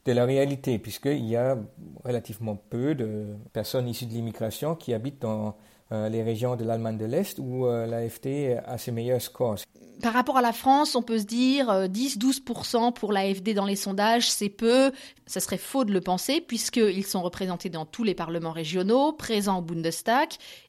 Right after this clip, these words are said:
Speaker 2: et la simple présence d'élus de l'A F D dans ces enceintes a vraiment changé, euh, la donne dans le débat public. On a vraiment constaté un changement,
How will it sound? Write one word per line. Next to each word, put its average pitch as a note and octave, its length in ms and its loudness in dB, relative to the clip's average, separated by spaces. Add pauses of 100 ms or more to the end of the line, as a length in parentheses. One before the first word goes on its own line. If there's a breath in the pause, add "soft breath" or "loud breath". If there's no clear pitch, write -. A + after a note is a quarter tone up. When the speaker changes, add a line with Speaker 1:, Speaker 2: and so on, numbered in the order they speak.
Speaker 2:
et A3+ 200 8
la F3+ 140 4
simple B3+ 380 0
présence D4 800 2
d'élus A3+ 380 2
de F3+ 80 0
l'A F#3 260 2
F F3 140 -4
D F#3 160 0
dans A3+ 240 4
ces A3 240 2
enceintes A#3 560 0 (340 loud breath)
a F3+ 120 6
vraiment A3 300 4
changé, C4+ 760 4 (320 loud breath)
euh, F#3 100 4
la F3+ 160 6
donne A#3+ 500 6
dans G3+ 140 6
le G#3 220 4
débat F#3+ 580 2
public. A3 460 2
On G3 180 0
a F3 140 0
vraiment A3+ 340 2
constaté G#3+ 480 -2
un G3 120 0
changement, A#3+ 640 4